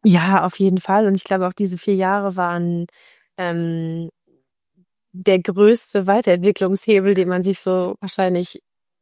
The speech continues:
gar nicht im so klassischen Fortbildung oder Weiterbildung irgendwie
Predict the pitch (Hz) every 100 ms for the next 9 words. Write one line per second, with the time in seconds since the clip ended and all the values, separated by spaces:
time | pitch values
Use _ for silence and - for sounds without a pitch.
0 | - 180 175 202 202 160 180 175 - -
1 | 226 208 170 - - - 185 196 - 180
2 | - 196 - 180 175 175 175 170 165 185
3 | 190 170 175 170 170 170 170